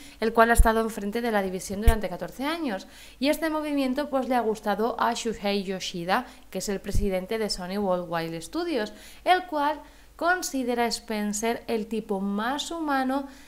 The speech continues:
dentro de Microsoft. Y ahí es nada. Y para que todo el mundo, eh, tuviera constancia de sus palabras, lo publicó en Twitter, que es la imagen que tenéis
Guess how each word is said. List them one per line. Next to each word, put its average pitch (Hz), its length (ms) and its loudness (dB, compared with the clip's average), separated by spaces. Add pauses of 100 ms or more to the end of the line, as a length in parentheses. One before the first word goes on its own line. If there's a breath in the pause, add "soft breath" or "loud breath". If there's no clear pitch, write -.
(200 loud breath)
dentro 247 400 0
de 285 120 0
Microsoft. 175 840 -4 (320)
Y 208 160 2
ahí 180 240 6
es 196 140 4
nada. 285 340 6 (300 loud breath)
Y 269 100 2
para 262 180 6
que 254 100 4
todo 247 160 4
el 247 80 4
mundo, 247 560 2 (160)
eh, 185 160 -4
tuviera 190 300 4
constancia 208 500 0
de 180 140 4
sus 202 140 -4
palabras, 220 580 2
lo 269 200 2
publicó 254 380 0
en 240 120 -2
Twitter, 233 340 -4
que 208 80 -4
es 214 100 -4
la 233 80 -8
imagen 202 340 -4
que 226 100 -8
tenéis 196 420 -8